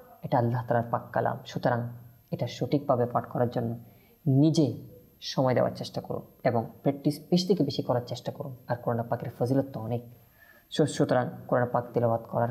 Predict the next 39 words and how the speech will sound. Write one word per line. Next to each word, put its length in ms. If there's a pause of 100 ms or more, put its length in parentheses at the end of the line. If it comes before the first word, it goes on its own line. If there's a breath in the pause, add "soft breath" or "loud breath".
ফজিলত 340
আপনারা 360 (100)
শুনে 300
থাকেন, 280 (400 loud breath)
প্রায় 140
সময় 260
এই 160
অনুষ্ঠানের 360
মাধ্যমে 340
বলা, 200
বলা 380
হয়ে 160
থাকে 240 (460 loud breath)
এবং 200
আপনারা 240
অনেক 180
সময় 160
শুনেন। 340
তো 280 (200)
অনুরোধ 300
করব 260
কোরআন 300
পাকের 300
তিলাওয়াত 340 (180)
শুদ্ধভাবে 580 (520 loud breath)
করার 220
জন্য 180 (100)
নিজে 200
চেষ্টা 300
করুন 400
এবং 180
অন্যকে 220
শেখানোর 280
চেষ্টা 240
করুন। 200
আল্লাহ 240
পাক 200
রব্বুল 180
আলামিন 340